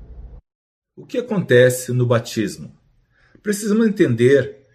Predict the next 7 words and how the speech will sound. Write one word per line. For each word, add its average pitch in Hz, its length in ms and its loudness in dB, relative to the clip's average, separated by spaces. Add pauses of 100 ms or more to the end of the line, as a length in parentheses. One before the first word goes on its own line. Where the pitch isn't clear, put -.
(260)
que - 140 -8
no 170 160 -2
batismo 143 480 -2
nas 95 260 -4
águas 113 540 -2
ocorre 139 500 -2
algo 127 480 -2